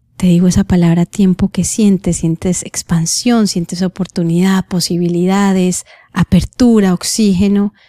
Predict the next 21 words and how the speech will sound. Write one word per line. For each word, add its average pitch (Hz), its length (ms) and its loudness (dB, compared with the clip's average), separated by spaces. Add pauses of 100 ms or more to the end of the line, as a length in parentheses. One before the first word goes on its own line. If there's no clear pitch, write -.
(360)
¿O 233 80 0
por 196 160 2
el 180 120 0
contrario, 185 540 0
sientes 202 360 -4
contracción, 196 920 -2
limitación, 202 1040 0 (420)
escasez? 185 920 0 (4000)
¿Cuáles 208 320 2
son 247 140 2
las 233 140 2
palabras 196 560 0
que 190 180 0
usas 202 640 0
para 175 220 -2
referirte 170 580 -2
al 180 140 0
tiempo? 196 540 0
¿Cómo 208 300 0
lo 226 120 4
describes? 175 840 0